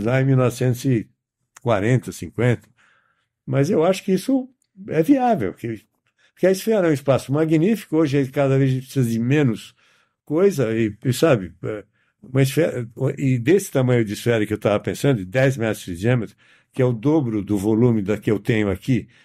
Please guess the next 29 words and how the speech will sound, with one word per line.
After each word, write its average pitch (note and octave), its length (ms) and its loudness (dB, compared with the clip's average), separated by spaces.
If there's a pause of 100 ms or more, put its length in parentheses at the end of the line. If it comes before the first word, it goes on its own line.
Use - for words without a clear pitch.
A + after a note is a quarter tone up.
(240)
e A2 120 -2
essa C3 300 0
que - 140 -4
eu G#2+ 60 -2
tenho A2 260 2
aqui G#2 360 -6 (320)
tem A#2 140 -6
oito D3 320 2
metros A2+ 300 -2
de G2 140 -6
diâmetro, F#2+ 680 -2
tem B2+ 180 0
três C3 300 0
dormi-, A2 280 -2
três D3+ 320 0
suítes, C#3 680 -2 (400)
e A#2 160 -2
é C#3+ 120 0
enorme A#2+ 440 0
por F2+ 180 -8
dentro, - 380 -8
né? - 100 -20 (920)
Quer - 80 0
dizer, G#2 160 2
enorme, G2 420 2
ela G2+ 180 -2
é, A2+ 240 0 (300)
é, A2 220 0 (160)
é, G2 580 2